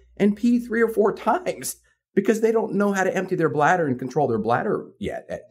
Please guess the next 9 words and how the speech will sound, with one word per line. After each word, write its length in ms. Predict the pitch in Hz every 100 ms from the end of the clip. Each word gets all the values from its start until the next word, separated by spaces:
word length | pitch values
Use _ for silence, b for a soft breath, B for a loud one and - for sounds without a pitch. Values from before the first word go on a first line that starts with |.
| _ _
twelve 260 | - 123 101
weeks 240 | 101 -
old, 240 | 95 95 -
for 140 | 92
example. 540 | 78 92 85 78 - - _ _ -
And 120 | 185
another 300 | 226 254 277 240
thing, 220 | 123 101
too, 400 | 143 156 87